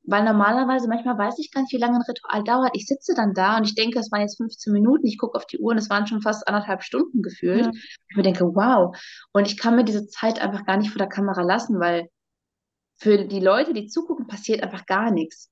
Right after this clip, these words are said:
Speaker 1: Während du total viel fühlst und total viel geht durch dich hindurch, aber die sind so, „Kommt da noch was? War's das jetzt, oder?“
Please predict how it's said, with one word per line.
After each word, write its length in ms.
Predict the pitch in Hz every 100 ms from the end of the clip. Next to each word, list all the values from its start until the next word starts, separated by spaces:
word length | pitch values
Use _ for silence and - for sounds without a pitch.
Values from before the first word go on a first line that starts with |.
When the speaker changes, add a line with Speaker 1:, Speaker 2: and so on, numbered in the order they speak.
| _
Speaker 1:
Während 420 | 180 202 208 196
du 220 | 262 320
total 380 | 285 - 240 254
viel 160 | 277 208
fühlst 420 | - 247 311 359
und 140 | 226
total 320 | 214 - 226 269
viel 140 | 262
geht 200 | 220 214
durch 160 | 214 226
dich 140 | 214
hindurch, 440 | 190 196 226 285
aber 140 | 220 190
die 200 | 202 226
sind 200 | 269 240
so, 260 | 220 226 220 _ _ _ _ _ _ -
„Kommt 240 | - 214
da 60 | 370
noch 160 | 359
was? 300 | 370 381 381
War's 380 | 202 165 165 -
das 200 | 453 440
jetzt, 320 | 453 494 539
oder?“ 220 | 554 403